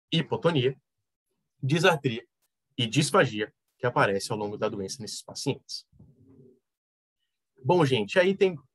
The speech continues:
dois sinais clássicos que aparecem, é, nos casos de impersistência motora, que são o sinal da ordenha,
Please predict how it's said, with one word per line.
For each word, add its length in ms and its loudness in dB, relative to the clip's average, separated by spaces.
dois 580 4
sinais 480 0
clássicos 540 2
que 80 -2
aparecem, 580 2
é, 160 -2
nos 180 -6
casos 240 2
de 80 -8
impersistência 600 -6
motora, 480 0
que 100 0
são 460 2
o 60 -10
sinal 400 2
da 100 4
ordenha, 480 2